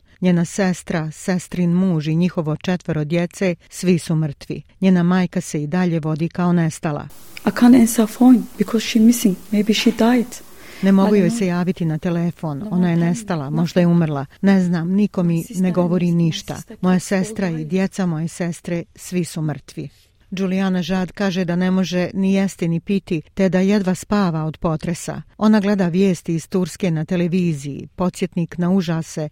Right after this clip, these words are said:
Speaker 1: koje je njena porodica proživjela. Dva dana nakon prvog potresa zajednica u Melbourneu se spojila brzinom munje.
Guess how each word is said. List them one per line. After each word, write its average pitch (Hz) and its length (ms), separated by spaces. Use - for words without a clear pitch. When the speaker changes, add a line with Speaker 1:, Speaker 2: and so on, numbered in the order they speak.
Speaker 1:
koje 180 200
je 170 120
njena 180 340
porodica 175 580
proživjela. 151 800
Dva 185 360
dana 170 360
nakon 170 460
prvog 175 420
potresa 175 600
zajednica 170 580
u 165 60
Melbourneu 170 540
se 165 180
spojila 175 540
brzinom 175 540
munje. 156 480